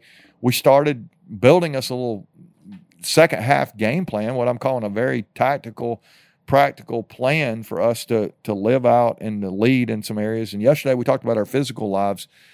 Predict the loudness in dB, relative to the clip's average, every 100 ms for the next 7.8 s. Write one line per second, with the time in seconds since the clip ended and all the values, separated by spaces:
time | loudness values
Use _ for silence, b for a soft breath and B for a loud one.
0 | b b -2 4 4 4 -2 -6 -6 0
1 | 2 4 2 0 -4 -10 _ _ _ -8
2 | -4 -4 -4 -4 -2 -4 -8 _ _ _
3 | -20 _ -6 -4 0 2 2 0 -2 -2
4 | -4 -6 -10 -10 -2 -2 -2 -8 -8 -6
5 | -2 -2 -2 -12 -18 -18 -20 b b b
6 | b 4 6 6 4 4 4 4 4 2
7 | 0 0 0 0 -2 -2 -4